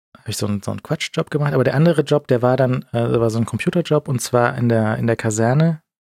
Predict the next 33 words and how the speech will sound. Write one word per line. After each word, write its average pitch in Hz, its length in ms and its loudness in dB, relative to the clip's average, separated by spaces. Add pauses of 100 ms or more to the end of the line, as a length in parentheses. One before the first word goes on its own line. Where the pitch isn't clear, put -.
Nee, 104 100 -2
stimmt, 190 300 -2
da - 60 0
ist, - 220 -12
da 107 100 -10
war 104 80 -6
noch - 80 -12
ein - 100 -12
anderes - 360 -8
Gebäude. - 500 -12 (920)
Das 160 180 2
finde 170 180 2
ich 131 120 -4
auch 117 140 0
nie 107 160 0
wieder. 95 380 -6
Da 113 100 -4
gab's 135 200 -4
noch, 113 100 -6 (380)
diese 123 160 -2
Firma, 196 340 2 (140)
bei 135 80 2
der 135 80 2
ich 139 80 -2
da 131 100 -2
gearbeitet 135 360 -2
habe, 139 100 -4
die, 131 140 -4
die 123 180 -2
war 127 140 0
in 131 220 -4
drei 123 260 0
Gebäuden, 123 580 -2